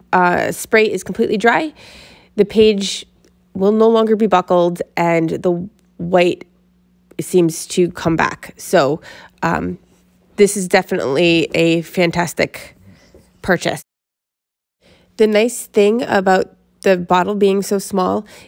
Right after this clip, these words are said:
is I can throw it right into my travel art kit. So between that and the clutch pencil holding onto the charcoal, I can travel with it, and it's actually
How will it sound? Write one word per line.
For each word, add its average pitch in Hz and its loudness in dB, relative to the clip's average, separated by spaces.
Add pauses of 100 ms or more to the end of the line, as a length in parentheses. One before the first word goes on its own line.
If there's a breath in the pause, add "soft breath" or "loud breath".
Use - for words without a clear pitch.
is 190 0
I 208 0
can 254 0
throw 240 2
it - -4
right 202 2
into 196 -6
my 208 -2
travel 202 -2
art 165 -4
kit. - -6 (200 loud breath)
So - -2
between 208 0
that 202 0 (140)
and 202 2
the 196 -2
clutch - -8
pencil 233 -2 (340 loud breath)
holding 196 0
onto 185 -2
the 214 0
charcoal, 214 0 (300 loud breath)
I 180 0
can 190 -2 (540)
travel 294 0
with 208 0
it, 185 2
and 185 0
it's - -8
actually 226 -2